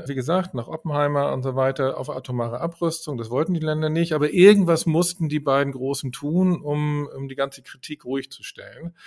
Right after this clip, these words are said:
Und deswegen haben die Amis und die Sowjets damals neunzehnhundertsiebenundsechzig als erstes das Verbot von Atomwaffen im Weltall vereinbart. Hm,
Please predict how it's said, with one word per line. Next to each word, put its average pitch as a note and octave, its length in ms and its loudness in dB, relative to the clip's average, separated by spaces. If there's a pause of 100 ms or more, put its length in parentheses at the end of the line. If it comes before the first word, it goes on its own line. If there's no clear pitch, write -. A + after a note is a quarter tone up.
(260)
Und C3+ 140 -4
deswegen F#3 400 2
haben D#3 140 0
die A2 260 -2
Amis F3 340 -2
und C3+ 160 -8
die A#2+ 40 -2
Sowjets D#3+ 500 -2
damals C#3 340 -2
neunzehnhundertsiebenundsechzig B2+ 1160 0
als B2 160 -6
erstes D3 560 -4
das C3+ 160 -6
Verbot D3 680 2
von C#3+ 160 -6
Atomwaffen C3+ 720 -2
im C3 160 -2
Weltall D3 440 4
vereinbart. G#2+ 720 -10 (520)
Hm, G2 220 -4